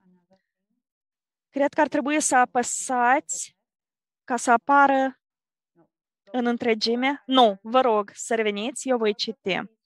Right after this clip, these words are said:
Scopul nostru, fiind o companie tehnologică, scopul nostru este de a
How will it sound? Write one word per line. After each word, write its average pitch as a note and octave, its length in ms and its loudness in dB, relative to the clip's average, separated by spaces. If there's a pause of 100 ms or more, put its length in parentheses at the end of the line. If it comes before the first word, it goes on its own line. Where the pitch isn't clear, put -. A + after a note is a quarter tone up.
(680)
Scopul E4 520 4
nostru, C4 920 0 (1500)
fiind C4+ 280 0
o A#3+ 80 6
companie A#3+ 560 0
tehnologică, A#3+ 1200 -4 (260)
scopul B3 380 -2
nostru C4 360 -4
este C4+ 340 0
de A3 240 0
a A3+ 260 4